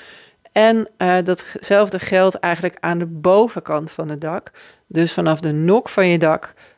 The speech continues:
tot aan de bovenkant van je dakkapel moet je ook minimaal vijftig centimeter, eh, vrij houden. Eh,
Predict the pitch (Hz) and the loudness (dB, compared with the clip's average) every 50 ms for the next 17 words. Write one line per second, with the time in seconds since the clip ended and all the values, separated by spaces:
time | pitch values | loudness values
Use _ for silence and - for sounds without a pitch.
0 | _ _ - - 226 226 - - - - 175 170 156 156 147 156 170 185 208 240 | _ _ 0 2 2 2 2 -2 -2 -2 -2 0 0 -2 -4 0 2 4 4 4
1 | 269 - - 220 - 180 175 160 - - 170 165 160 175 175 - 180 - 175 175 | 2 2 -4 -4 -4 -4 -4 -6 -8 -8 -6 -4 -4 -6 -6 -6 -8 -8 -8 -8
2 | 170 165 165 170 - - - 165 160 - - _ _ - 180 170 185 202 226 240 | -6 -8 -8 -10 -8 -8 -8 -8 -8 -10 -14 _ _ -8 -4 0 2 2 2 2
3 | 240 233 214 208 - - 185 175 175 - - - - 156 156 160 - 165 160 151 | 2 2 0 0 0 0 -2 -2 -2 -4 -6 -10 -6 -6 -6 -4 -4 -4 -2 0
4 | 151 151 151 147 - 160 156 156 156 147 147 156 151 156 - - - - - 170 | 0 0 0 0 -2 -2 -2 -2 -2 -2 -2 -2 -2 -4 -6 -8 -6 -2 0 0
5 | 160 156 139 139 139 143 139 135 - 143 147 156 170 - _ - - - - - | 2 2 2 0 0 -4 -6 -8 -8 -8 -10 -10 -14 -14 _ -20 -20 -20 -20 -20
6 | - _ _ _ _ - 180 185 180 180 175 | -20 _ _ _ _ 0 2 4 4 4 2